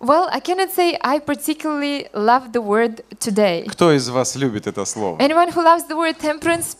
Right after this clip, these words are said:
Speaker 1: please raise your hand.
Speaker 2: <laughs>
Speaker 1: Don't you all speak at once?
Speaker 2: Sometimes.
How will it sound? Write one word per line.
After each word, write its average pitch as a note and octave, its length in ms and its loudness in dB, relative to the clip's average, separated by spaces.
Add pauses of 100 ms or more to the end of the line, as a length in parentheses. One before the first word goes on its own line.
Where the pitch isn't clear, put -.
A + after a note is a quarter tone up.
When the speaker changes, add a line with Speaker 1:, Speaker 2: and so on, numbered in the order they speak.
Speaker 1:
please A3 220 -2
raise A#3+ 220 0
your C#4 100 2
hand. E4 380 0
Speaker 2:
<laughs> - 1500 -16
Speaker 1:
Don't D4+ 280 4
you F4 120 2
all F#4+ 100 4
speak - 260 -8
at - 120 -6
once? E4+ 400 -4 (920)
Speaker 2:
Sometimes. A#2+ 920 -2